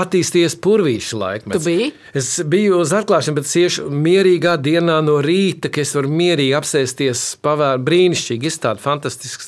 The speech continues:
Speaker 1: milzīgs darbs ieguldīts un tā. Un tad man tā kā liekas, ka tas pārējais ir, ir, ir gaistošs. Nu, tagad es intervēju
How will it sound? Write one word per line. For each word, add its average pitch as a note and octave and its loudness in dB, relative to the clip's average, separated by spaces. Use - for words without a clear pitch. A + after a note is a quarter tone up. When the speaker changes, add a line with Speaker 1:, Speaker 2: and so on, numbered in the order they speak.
Speaker 1:
milzīgs B2+ -2
darbs C3 -4
ieguldīts A#2 -4
un A2+ -10
tā. - -4
Un D3+ 0
tad G#3 2
man E3+ 2
tā D#3+ -4
kā D#3+ -2
liekas, F3 0
ka D3 -2
tas - -6
pārējais G#3+ 2
ir, F#3+ 2
ir, F3 0
ir D#3 0
gaistošs. D3 -2
Nu, C#3 -4
tagad E3+ 0
es C#3 -2
intervēju D3 0